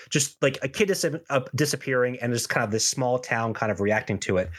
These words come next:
Um, one thing that I, I did enjoy about this episode was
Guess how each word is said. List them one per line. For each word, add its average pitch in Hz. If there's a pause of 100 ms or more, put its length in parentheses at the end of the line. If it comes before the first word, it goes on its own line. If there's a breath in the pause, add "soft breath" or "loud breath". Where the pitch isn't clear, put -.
(560 loud breath)
Um, 131 (1600)
one 160
thing 156
that 131
I, 120 (100)
I 117
did 131
enjoy 117
about 98
this 101
episode 87
was 87